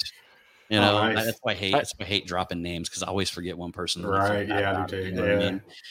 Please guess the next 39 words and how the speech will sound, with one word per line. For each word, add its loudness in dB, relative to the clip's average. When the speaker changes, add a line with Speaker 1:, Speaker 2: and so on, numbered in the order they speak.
Speaker 3:
Hey, 6
Speaker 1:
But, 8
Speaker 3:
so 6
ju- 8
Speaker 1:
uh, 0
we, 2
so 4
we 4
got 8
all 2
these, 2
this 0
board 2
that's -6
been -6
working 0
these 2
ideas 0
together -4
and -12
making -8
sure -2
it -14
comes -8
together. -4
So 0
that's 0
really 2
the -2
last 0
thing -2
we're -8
trying -6
to -10
piece -6
together. -6
Speaker 2:
Mm-hmm. -4
Speaker 1:
And, 2
um, 0